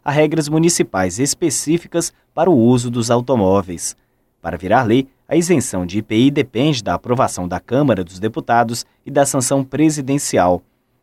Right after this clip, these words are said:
A Comissão de Assuntos Econômicos também aprovou neste ano um projeto de lei que tenta incentivar a realização de leilões de veículos que abarrotam os Detrans pelo país. Em vez de dar prioridade para a quitação dos débitos dos veículos,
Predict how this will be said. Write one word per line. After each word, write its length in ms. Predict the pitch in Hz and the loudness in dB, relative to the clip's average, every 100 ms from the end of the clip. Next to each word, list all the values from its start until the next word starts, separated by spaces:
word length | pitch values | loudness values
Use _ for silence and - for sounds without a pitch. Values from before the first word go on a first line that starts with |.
| _ _ | _ _
A 100 | 85 | -10
Comissão 360 | 98 92 104 98 | -6 -4 -4 -4
de 80 | |
Assuntos 360 | 90 - 80 92 | -4 -8 -14 -12
Econômicos 600 | 95 131 107 127 131 - - _ - | -4 0 2 2 -2 -10 -14 _ -10
também 260 | 147 175 | -2 2
aprovou 440 | 170 165 113 98 95 | 2 0 0 0 0
neste 280 | 120 - | 0 2
ano 220 | 127 151 156 | 2 2 2
um 60 | |
projeto 480 | 175 123 95 98 127 | 2 0 0 -4 -4
de 100 | 135 | -2
lei 240 | 101 123 - _ _ | 2 0 -2 _ _
que 120 | 151 | -8
tenta 260 | 160 160 170 | -6 -2 -2
incentivar 640 | 175 180 185 139 127 143 | -2 -2 -2 0 2 4
a 80 | 139 | 4
realização 680 | 151 170 165 156 123 104 92 | 4 2 2 0 0 -4 -6
de 140 | 92 | 0
leilões 420 | 127 98 127 156 | 2 2 2 2
de 100 | 104 | -2
veículos 540 | 123 123 135 135 135 - _ _ | 0 2 4 2 -4 -4 _ _
que 80 | 170 | -2
abarrotam 560 | 165 131 117 151 156 | 0 2 2 2 0
os 140 | 156 135 | -2 0
Detrans 480 | 170 170 113 120 - | -2 0 0 0 0
pelo 240 | 117 117 | 0 0
país. 580 | 139 104 92 101 - - _ _ _ _ 87 | 2 0 0 -4 -6 -14 _ _ _ _ -14
Em 80 | |
vez 180 | 85 98 | -6 -4
de 60 | 92 | -2
dar 180 | 104 - | -4 -4
prioridade 640 | 123 151 143 107 135 135 | 0 0 2 4 2 2
para 200 | 131 123 | -2 -2
a 20 | |
quitação 460 | 123 151 131 - 139 | -2 -4 -2 -2 -2
dos 180 | 143 82 | -4 -2
débitos 500 | 98 139 113 - 85 | 2 2 0 -8 -16
dos 200 | 95 113 | -14 -2
veículos, 520 | 151 123 127 127 | 2 2 0 -6